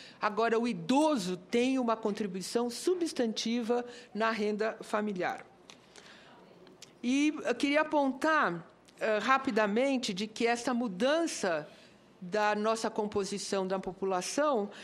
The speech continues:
ela veio acompanhada de mudanças estruturais também importantes.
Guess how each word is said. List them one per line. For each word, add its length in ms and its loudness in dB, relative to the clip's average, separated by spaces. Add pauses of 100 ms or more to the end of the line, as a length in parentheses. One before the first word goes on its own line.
(160)
ela 220 4
veio 260 2
acompanhada 760 2
de 140 -2
mudanças 600 -2
estruturais 880 0
também 520 2
importantes. 920 -2